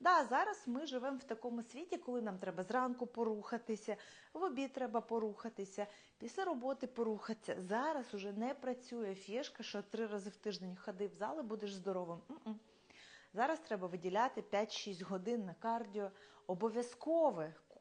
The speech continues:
ну, людині, щоб рухатися. Бо раніше це було в п-, е, в порядку денному, коли ви рухались, коли ви ходили на роботу чи ще кудись.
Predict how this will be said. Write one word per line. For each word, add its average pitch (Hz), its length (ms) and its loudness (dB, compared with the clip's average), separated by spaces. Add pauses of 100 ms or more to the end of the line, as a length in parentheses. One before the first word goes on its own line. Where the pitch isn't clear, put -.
ну, 180 380 0 (800)
людині, 226 500 0
щоб 214 260 -4
рухатися. 254 640 -2 (560)
Бо 208 140 2
раніше 403 380 2
це - 160 -4
було 320 260 0
в 349 160 -14
п-, - 220 2
е, 226 180 2
в 208 100 -4
порядку 277 460 0
денному, 269 540 0
коли 226 220 -2
ви 208 160 2
рухались, 233 540 0
коли 214 220 0
ви 202 120 -2
ходили 220 640 -2
на 214 140 0
роботу 202 520 0
чи 190 160 -10
ще 247 240 -2
кудись. 202 360 -16